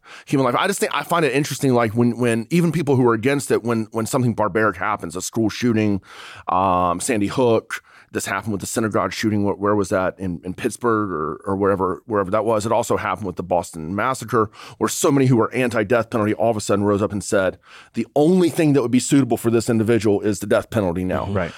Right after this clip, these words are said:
Speaker 1: And so what they're
Speaker 2: Right.
Speaker 1: saying is, whether they realize it or not, they're saying that, that this person had no concern for the sanctity of human life.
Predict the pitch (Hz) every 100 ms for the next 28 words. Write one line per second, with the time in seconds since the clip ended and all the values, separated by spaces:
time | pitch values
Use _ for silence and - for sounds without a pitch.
0 | - 131 - 151 180 139 - 202 214 139
1 | 123 127 - 117 147 147 135 143 185 160
2 | 123 120 131 175 135 123 - 135 131 123
3 | - - - - _ 120 135 - 123 127
4 | 117 110 180 - - 190 190 - 120 107
5 | 135 127 131 131 131 180 190 185 _ -
6 | - - 175 131 - - 165 156 143 135
7 | 117 - 151 156 147 139 - 165 117 107
8 | 120 90 - -